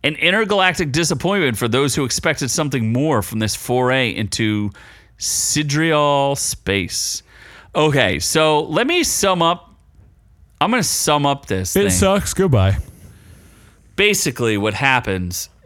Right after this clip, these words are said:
Speaker 1: is there's a chick who's on. She basically, she's a Mennonite. She's a
Speaker 2: Jew.
Speaker 1: Amish person. They believe in the Jesus.
Speaker 2: So do the Jews.
Speaker 1: No,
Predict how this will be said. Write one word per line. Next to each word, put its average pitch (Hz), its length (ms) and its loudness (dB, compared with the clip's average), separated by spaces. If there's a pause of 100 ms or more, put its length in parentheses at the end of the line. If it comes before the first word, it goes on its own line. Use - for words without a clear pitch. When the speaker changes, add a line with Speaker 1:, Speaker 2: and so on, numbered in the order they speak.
Speaker 1:
is 104 600 -2 (760)
there's 135 260 2
a 185 60 -2
chick 135 440 0
who's 127 240 -2
on. 127 280 2
She - 200 -2
basically, 151 640 0
she's 113 280 0
a 110 40 0
Mennonite. 104 640 -2
She's 123 500 -2
a 110 580 2
Speaker 2:
Jew. 98 300 4 (520)
Speaker 1:
Amish 127 580 0
person. 95 600 -4 (800)
They 117 260 2
believe 123 440 -2
in 127 120 -2
the 135 100 -2
Jesus. 95 760 0
Speaker 2:
So 95 1300 -2
do 110 100 0
the 107 160 0
Jews. 101 760 0
Speaker 1:
No, 110 480 2